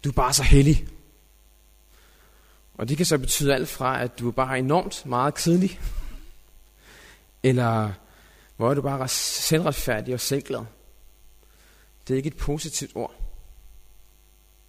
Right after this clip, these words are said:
Sådan er det i verden. I Bibelen, så er der også mange ting, som bliver,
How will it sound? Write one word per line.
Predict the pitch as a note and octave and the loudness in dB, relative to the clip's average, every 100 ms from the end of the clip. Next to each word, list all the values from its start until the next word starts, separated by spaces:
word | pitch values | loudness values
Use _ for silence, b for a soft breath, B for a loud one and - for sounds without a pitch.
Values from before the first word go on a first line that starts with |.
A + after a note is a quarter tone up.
| _ _ _ _ _ _ _ - b b b | _ _ _ _ _ _ _ -20 b b b
Sådan | - D3+ D3+ | -4 -2 0
er | C#3+ | 0
det | C3 | 0
i | A2+ | 2
verden. | A2 A#2 C3 - - - - - - - b b b b b b _ _ - | 0 -2 -6 -8 -10 -18 -20 -20 -20 -20 b b b b b b _ _ -12
I | |
Bibelen, | C#3 F#3 F#3+ F#3+ E3+ - - - | -6 -6 -4 -4 -4 -8 -10 -12
så | - | -2
er | |
der | C#3 | 2
også | D3 - | 2 0
mange | D3+ D#3+ | -2 -2
ting, | - D3+ - | -6 -8 -10
som | - B2+ | -10 -10
bliver, | A#2 A#2 A2+ G#2 | -6 -2 -2 -2